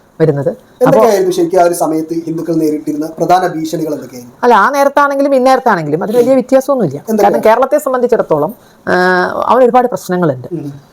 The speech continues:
Speaker 1: കാരണം ഒന്ന്, ഏ, ഇവിടുത്തെ രാഷ്ട്രീയമായ ചില സംവിധാനങ്ങൾ,
Speaker 2: ഉം.
Speaker 1: അത്, ഏ, വോട്ട് ബാങ്ക് പൊളിറ്റിക്സിന്റെ പുറകെ പോകുമ്പോൾ
Speaker 2: ഉം.
Speaker 1: ആ വോട്ട് ബാങ്ക്, ഏ, സംവിധാനം ഇല്ലാത്തതുകൊണ്ട് തന്നെ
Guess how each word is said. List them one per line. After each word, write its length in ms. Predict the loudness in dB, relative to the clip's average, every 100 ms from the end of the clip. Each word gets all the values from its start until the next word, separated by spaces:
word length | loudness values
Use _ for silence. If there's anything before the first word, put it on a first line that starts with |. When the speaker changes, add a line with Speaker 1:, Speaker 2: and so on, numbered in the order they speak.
| _ _
Speaker 1:
കാരണം 180 | 2 2
ഒന്ന്, 480 | 2 2 2 0 0
ഏ, 40 |
ഇവിടുത്തെ 520 | 2 4 4 4 4 4
രാഷ്ട്രീയമായ 840 | 2 2 2 2 4 2 2 0 -2 -12 -12 0
ചില 220 | 2 2 0
സംവിധാനങ്ങൾ, 540 | -2 0 0 -4 -6 -12
Speaker 2:
ഉം. 260 | -14 -14 -14 -2
Speaker 1:
അത്, 120 | 2
ഏ, 380 | 2 2 2 0
വോട്ട് 360 | 4 4 4 4
ബാങ്ക് 240 | 0 2
പൊളിറ്റിക്സിന്റെ 540 | 0 0 -2 -6 -2 0
പുറകെ 280 | 2 2
പോകുമ്പോൾ 320 | 2 0 -4 -8
Speaker 2:
ഉം. 260 | -10 -10 -2
Speaker 1:
ആ 60 | 2
വോട്ട് 340 | 4 4 4
ബാങ്ക്, 280 | 0 0 -2
ഏ, 420 | -4 -2 -2 0
സംവിധാനം 480 | 0 2 2 2 2
ഇല്ലാത്തതുകൊണ്ട് 600 | 2 2 2 0 0 -2
തന്നെ 160 | -6